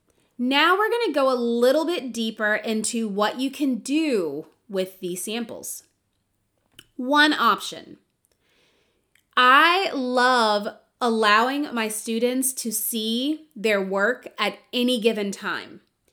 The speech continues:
That way, if I'm at their seat and I'm having a writing conference with them,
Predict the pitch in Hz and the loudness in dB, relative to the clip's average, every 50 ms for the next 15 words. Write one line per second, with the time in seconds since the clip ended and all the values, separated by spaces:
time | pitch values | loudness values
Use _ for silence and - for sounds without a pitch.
0 | _ _ _ _ _ _ 220 202 247 233 233 254 - 269 247 220 202 185 180 165 | _ _ _ _ _ _ -8 -2 0 2 2 2 0 -2 -2 0 0 0 -2 -2
1 | 202 202 - - 220 233 226 - - 214 233 254 - 349 349 349 339 - - - | -4 -6 -6 -6 -4 -4 -2 -2 -4 -4 -6 -6 -4 -4 -4 -2 -2 -4 -6 -6
2 | 214 185 208 269 - - - - _ _ _ _ _ _ _ _ _ _ _ _ | -4 -4 -6 -6 -8 -10 -14 -14 _ _ _ _ _ _ _ _ _ _ _ _
3 | 226 226 226 220 214 220 - - 214 202 208 208 247 262 277 - - 220 202 190 | -2 0 0 0 -2 -6 -8 -6 -4 -4 -2 -2 -2 -4 -4 -4 -6 -8 -6 -6
4 | 196 175 180 196 226 240 247 - - 277 277 277 269 302 294 277 277 - 311 302 | -4 -4 -4 -4 -4 -4 -6 -8 -8 -6 -6 -4 -4 -4 -4 -4 -4 -4 -4 -4
5 | 302 330 320 320 330 330 359 | -4 -4 -4 -4 -4 -6 -8